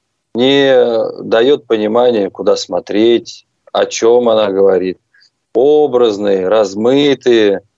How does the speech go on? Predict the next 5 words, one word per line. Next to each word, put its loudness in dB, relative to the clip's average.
э, 0
такие 0
вбросы, 0
э, -2
которые 2